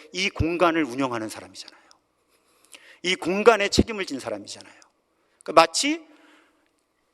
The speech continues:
성직자라고 불리는 사람들, 저는 매우 싫어하는 표현이지만 성직자, 성직은 여러분 모두가 성직이에요. 이 목사라고 부르는 사람들의 권위가 과도하게 높아지는 거죠.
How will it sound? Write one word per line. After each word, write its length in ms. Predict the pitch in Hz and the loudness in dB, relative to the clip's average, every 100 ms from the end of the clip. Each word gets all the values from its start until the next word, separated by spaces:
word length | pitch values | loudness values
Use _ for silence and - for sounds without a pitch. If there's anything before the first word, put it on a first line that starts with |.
| _ _ | _ _
성직자라고 1000 | - - 359 330 311 302 - 262 220 202 160 | -6 0 2 2 0 -2 2 4 4 0 -4
불리는 360 | 170 165 156 | -2 0 0
사람들, 360 | 147 127 117 120 | -2 -4 -4 -6
저는 240 | 151 151 | -4 -2
매우 260 | 127 156 185 | 2 2 2
싫어하는 400 | - 202 170 147 | 0 2 0 -2
표현이지만 460 | 135 117 107 110 | -8 -10 -10 -12
성직자, 560 | 104 156 131 - 110 175 | -10 -12 -12 -10 -10 -12
성직은 460 | - 226 226 220 233 | -8 -6 -4 -2 2
여러분 300 | 147 220 - | 2 0 -2
모두가 320 | 165 170 196 | -2 4 4
성직이에요. 760 | 180 151 135 110 104 139 135 - - _ _ _ _ _ _ _ _ _ _ _ _ _ _ _ _ _ | 4 -6 -8 -6 -4 -4 -4 -10 -20 _ _ _ _ _ _ _ _ _ _ _ _ _ _ _ _ _
이 100 | 262 | -2
목사라고 680 | 262 302 - 320 294 277 247 | 0 -2 8 10 10 6 0
부르는 340 | 247 247 262 | -2 0 -2
사람들의 520 | 220 214 214 196 196 - | 2 2 2 0 -2 0
권위가 580 | 160 185 190 202 - - | -4 2 6 8 6 -4
과도하게 840 | - - 240 - 370 320 240 226 | -8 2 4 4 4 4 4 0
높아지는 520 | 151 - 147 - 107 | 0 -2 -4 -4 -10
거죠. 260 | 101 95 | -14 -18